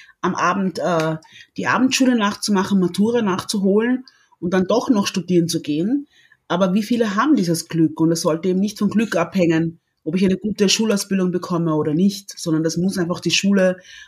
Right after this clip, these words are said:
providen, die Kinder dort abzuholen,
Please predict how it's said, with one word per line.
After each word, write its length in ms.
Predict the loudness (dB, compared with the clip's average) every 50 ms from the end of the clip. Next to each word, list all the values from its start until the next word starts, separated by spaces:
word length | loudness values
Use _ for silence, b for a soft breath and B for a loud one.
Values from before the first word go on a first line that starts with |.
| B B
providen, 800 | _ 2 2 2 4 4 4 4 4 2 0 0 -2 -2 -4 B B B B B B B -8
die 80 | -6 -6
Kinder 340 | -2 2 2 4 4 2 2
dort 360 | 2 2 2 2 2 0 -2
abzuholen, 800 | -4 -4 -2 0 0 0 2 2 0 -2 0 0 -2 -2 -4